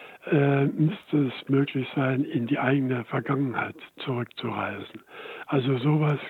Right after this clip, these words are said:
gibt es im Rahmen der allgemeinen Relativitätstheorie auch. Aber, mm, ich bin ja der Meinung, ähm, dass die allgemeine Relativitätstheorie noch erweitert werden müsste und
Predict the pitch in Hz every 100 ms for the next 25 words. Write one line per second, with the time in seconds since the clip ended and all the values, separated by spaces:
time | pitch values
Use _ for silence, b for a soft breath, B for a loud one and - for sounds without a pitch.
0 | - 151 220 151 123 - 127 113 120 127
1 | 143 143 127 127 - 135 143 123 123 123
2 | 123 123 110 120 120 - 135 - - 113
3 | 117 127 120 175 196 - B B B B
4 | B B B - 156 147 151 147 147 -
5 | - 135 139 143 - - - 160 151 147
6 | 143 127 127 135 135 127 113 - B B
7 | B B B B B B - 139 139 131
8 | 139 - - 151 143 135 - - - -
9 | 131 123 - - 143 147 135 131 123 127
10 | 127 - 120 110 135 120 - 127 123 117
11 | 117 - 117 104 131 160 147 156 151 147
12 | 143 156 - - 156 131 120